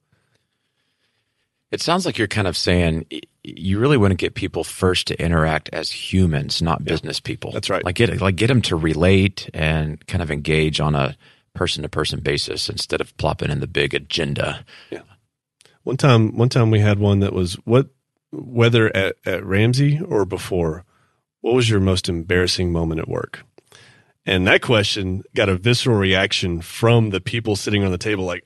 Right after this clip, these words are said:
Speaker 2: "Oh, man."
Speaker 1: <laughs>
Speaker 2: I don't know if I wanna relive that, but, I mean, that's a, that's vulnerability,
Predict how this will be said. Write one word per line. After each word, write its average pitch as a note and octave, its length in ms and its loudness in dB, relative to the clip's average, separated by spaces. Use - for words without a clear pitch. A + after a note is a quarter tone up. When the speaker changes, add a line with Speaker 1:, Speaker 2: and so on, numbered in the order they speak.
Speaker 2:
"Oh, B2+ 560 -10
man." B2 800 -10
Speaker 1:
<laughs> G#2+ 160 -8
Speaker 2:
I - 40 -4
don't C#3+ 100 4
know C3+ 40 8
if C3 80 2
I C3+ 60 4
wanna C3+ 180 4
relive C3+ 300 4
that, C#3 260 0
but, D#3+ 200 0
I C#3+ 60 -4
mean, C#3+ 220 2
that's C#3+ 260 -2
a, D#3+ 160 2
that's C#3 220 -4
vulnerability, C3 720 0